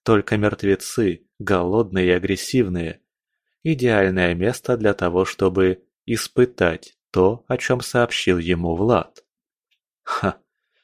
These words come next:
поглядеть бы на себя со стороны еще совсем недавно. Он бы изумился и возмутился такому цинизму.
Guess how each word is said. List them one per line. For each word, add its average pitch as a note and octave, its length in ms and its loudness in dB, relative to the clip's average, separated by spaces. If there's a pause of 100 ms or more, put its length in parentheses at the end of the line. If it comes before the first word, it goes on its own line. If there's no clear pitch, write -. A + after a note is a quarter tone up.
(160)
поглядеть D#3+ 560 2
бы D3 140 4
на C3+ 120 0
себя A2+ 360 0
со A2 120 -2
стороны G2 520 0
еще G#2 320 -2
совсем G2+ 480 -2
недавно. F2+ 640 -2 (500)
Он G2+ 220 0
бы G2+ 220 2
изумился A2 840 0
и G#2 60 0
возмутился A2 800 2
такому G#2+ 420 0
цинизму. G2 800 -2